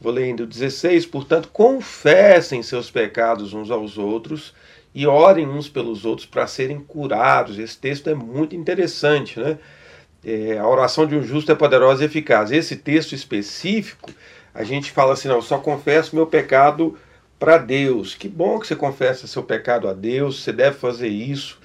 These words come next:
ser lavado pelo sangue de Jesus, mas, é, o texto fala especificamente de que quando eu tenho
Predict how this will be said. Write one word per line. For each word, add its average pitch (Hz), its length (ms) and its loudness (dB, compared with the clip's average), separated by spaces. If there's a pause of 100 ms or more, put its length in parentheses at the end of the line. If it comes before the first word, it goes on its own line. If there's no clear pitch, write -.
(340)
ser - 160 -6
lavado 127 460 2
pelo 110 180 -4
sangue 120 320 -4
de 104 100 -14
Jesus, 107 640 -8 (280)
mas, 139 440 -2 (460)
é, 123 480 2
o - 140 -20
texto 180 320 -2
fala 175 180 4
especificamente 165 920 -2
de 139 160 -16
que 147 140 -12
quando 214 300 -2
eu 185 60 2
tenho 165 420 2